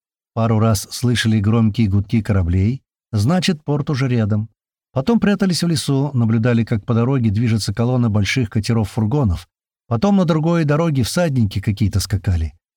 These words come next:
В общем, движуха тут идет полным ходом. Наконец, уже ближе к вечеру Буба привел нас к большой сопке, у подножия которой раскинулся довольно-таки густой лес. «Вот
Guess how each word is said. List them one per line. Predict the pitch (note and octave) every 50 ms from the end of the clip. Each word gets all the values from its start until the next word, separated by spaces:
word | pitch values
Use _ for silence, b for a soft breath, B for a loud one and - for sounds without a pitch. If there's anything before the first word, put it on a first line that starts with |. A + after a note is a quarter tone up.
| _ _ _ -
В | G2+ G#2+
общем, | B2 C#3 D3 - - F#3+ F3+ F3+
движуха | D#3+ F3 F#3 E3+ C3 E3 E3+ D3 - F3
тут | D3 D3+ C3+
идет | F3+ E3+ D3+ F3 D#3+ -
полным | - A#2 A2 A2 A2+ B2 B2
ходом. | A2+ - A2 G2 F2+ F2+ F2 F2+ - _ _ _ _ _ _ _ _ _ _ -
Наконец, | A2+ A2 G2+ A#2+ A#2 A#2 A#2 G#2 -
уже | G#2 G2 G#2+
ближе | F2+ G2 A2 G#2 F#2 F#2
к | F#2 -
вечеру | G2+ A#2 C3 A#2+ - - A2 G2+ F#2+
Буба | F2+ A#2 B2 A2 G2+ F#2+
привел | - G#2 G#2+ G#2 A#2+ A#2+ A2
нас | G#2+ A2 A#2 G2+ F2
к | E2+
большой | G2 G2 - - A2+
сопке, | G2 - - B2+ A2 - - - - - _ _ _ _ _ -
у | A#2+ G#2+
подножия | G#2 B2+ B2 C#3+ F#3+ G#3 E3+ F3+ F3+
которой | D3+ F#3 E3 - F3+ F3 F3+ F3
раскинулся | F3 E3 - - - A#2+ A2 B2 B2 G#2+ D#3
довольно-таки | D3+ D3+ D#3 B2 F#2+ G2 G2+ G2+ G#2 G#2 C3+ - C#3
густой | C3+ D3 D3 - - - F#2+ F2
лес. | E2+ D2+ C#2+ C#2+ - - - _ _ _ _ _ _ _ _ _ _ -
«Вот | G2+ G#2+ A#2 G#2